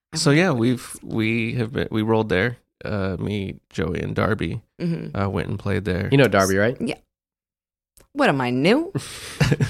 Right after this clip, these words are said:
Speaker 3: Yeah, I've been here since Skis and Three, motherfucker.
Speaker 1: I've been rolling at Darby's sister's house.
Speaker 3: Oh, yeah.
Speaker 2: Yeah.
Speaker 3: You just saw
Speaker 1: Mm-hmm.
Speaker 3: him this fucking past weekend, too.
Speaker 1: Yeah.
Speaker 2: Yeah, and, uh, we went over there and won their, uh, their trophy.
Speaker 1: Yeah,
Speaker 2: The
Speaker 1: just smash it on the ground to bits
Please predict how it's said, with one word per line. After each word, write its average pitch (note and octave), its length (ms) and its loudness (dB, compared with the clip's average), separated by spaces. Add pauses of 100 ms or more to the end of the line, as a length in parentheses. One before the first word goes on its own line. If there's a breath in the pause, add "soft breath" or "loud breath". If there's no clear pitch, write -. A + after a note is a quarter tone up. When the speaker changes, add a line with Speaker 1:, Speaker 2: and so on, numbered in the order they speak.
Speaker 3:
Yeah, D3+ 240 -4
I've F#3+ 80 -2
been F3 140 6
here F3+ 200 6
since G3 200 0
Skis F#3+ 240 4
and G3+ 100 -2
Three, A#3+ 180 4
motherfucker. D3+ 580 4
Speaker 1:
I've E4 160 4
been F#4 120 2
rolling F4+ 380 2
at E4+ 320 -4
Darby's D#4 380 0
sister's B3+ 520 2
house. C3+ 500 2
Speaker 3:
Oh, D#3+ 220 6
yeah. E3 260 8
Speaker 2:
Yeah. D3 240 6
Speaker 3:
You A2 140 2
just C#3+ 180 2
saw C3 160 6
Speaker 1:
Mm-hmm. C3+ 120 4
Speaker 3:
him C3 120 2
this B2+ 140 -6
fucking B2+ 280 -6
past C3 240 -6
weekend, B2 300 -6
too. - 180 -8
Speaker 1:
Yeah. C#4+ 180 -8 (920)
Speaker 2:
Yeah, A#2+ 220 0
and, G#2 280 -4
uh, A2 640 0 (560)
we A#2+ 100 4
went B2+ 160 4
over B2+ 100 2
there C3 100 4
and G#2 120 0
won A#2+ 400 2 (240)
their, G#2+ 280 0
uh, G#2 260 -2
their G#2+ 160 -2
trophy. G#2+ 600 -4
Speaker 1:
Yeah, C3+ 240 -2
Speaker 2:
The A#2 80 -2
Speaker 1:
just A2 160 4
smash C3 400 -2
it C3 40 -6
on B2+ 100 -4
the A#2+ 40 -6
ground B2+ 340 -4
to C3 60 -6
bits - 600 -4